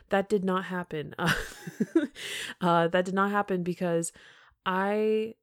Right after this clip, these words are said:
accidentally took a long nap in the afternoon, and unfortunately, I'm a person that if I nap in the afternoon or during the day,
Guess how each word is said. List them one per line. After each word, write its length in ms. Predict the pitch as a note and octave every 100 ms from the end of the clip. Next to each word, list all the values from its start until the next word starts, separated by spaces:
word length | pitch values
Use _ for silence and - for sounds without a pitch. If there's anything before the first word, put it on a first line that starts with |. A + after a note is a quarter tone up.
| _
accidentally 520 | F3 F3+ - G3 F#3+
took 320 | F#3 - F#3+ -
a 220 | F#3 F3
long 920 | E3 D#3 D#3 D3+ D#3 D#3 D#3 D#3 D#3+
nap 380 | D#3 C#3+ C#3+ - -
in 120 | D#3
the 100 | D3
afternoon, 840 | D3 D#3 F3 D#3 D#3+ F3 G#3+ A#3 -
and 540 | E3+ D#3+ D#3 D#3 D3+ -
unfortunately, 720 | E3 D#3 F3 G#3 F3 D#3+ D#3+ -
I'm 120 | E3
a 60 | E3+
person 680 | - F#3 - F3+ F3 E3 E3
that 340 | D#3+ D#3+ E3 -
if 180 | F3
I 120 | E3+ F3+
nap 400 | F3 F3 - - _ _ _ _ _ _ _
in 80 | E3+
the 80 | E3+
afternoon 500 | E3 E3 D#3+ E3 E3+
or 60 |
during 240 | D#3+ E3+ E3
the 80 | D#3
day, 400 | D#3+ E3+ F#3